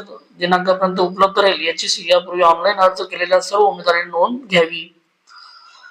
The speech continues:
यापूर्वी सन दोन हजार तेवीस मध्ये केंद्र प्रमुख या पदासाठी महाराष्ट्र राज्य परीक्षा परिषद-, परिषदेमार्फत मर्यादित विभागीय स्पर्धा परीक्षेचे आयोजन करण्यात आलेले होते. सदर परीक्षेसाठी ज्यांनी ऑफलाईन पद्धतीने ईमेल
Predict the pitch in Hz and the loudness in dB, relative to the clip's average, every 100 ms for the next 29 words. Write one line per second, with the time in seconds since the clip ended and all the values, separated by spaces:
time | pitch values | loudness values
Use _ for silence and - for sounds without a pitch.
0 | _ - _ - 202 214 240 247 240 214 | _ -20 _ 2 2 4 0 0 0 2
1 | 220 226 226 202 208 226 220 208 190 202 | 2 2 0 -2 -6 -4 -4 -2 -4 -4
2 | 202 208 208 202 190 202 208 175 180 202 | -4 -2 0 2 -2 -6 2 4 4 0
3 | 196 190 202 185 208 202 175 - 185 208 | -4 -4 -14 -12 -8 -6 -4 -4 -6 -10
4 | - 180 180 185 190 190 190 190 208 - | -12 -2 2 2 0 2 2 2 -2 0
5 | 165 180 185 185 165 180 190 190 185 175 | 0 0 -2 -8 -2 -2 -2 -6 -6 -4
6 | 185 180 175 185 185 180 160 160 190 185 | -4 -4 -6 -6 0 2 4 0 -2 -2
7 | 170 185 170 160 196 208 220 180 165 - | 0 0 2 0 -2 -2 0 -2 -2 -4
8 | - - - - - 196 233 240 226 214 | -18 -20 -20 -18 -4 0 0 0 -2 -4
9 | 233 214 208 190 180 196 208 175 - 208 | -4 -4 -4 0 0 2 4 4 2 -8
10 | 226 202 185 185 196 208 - 220 233 160 | -4 -4 -4 -10 -4 -4 -4 0 2 0
11 | 151 | -2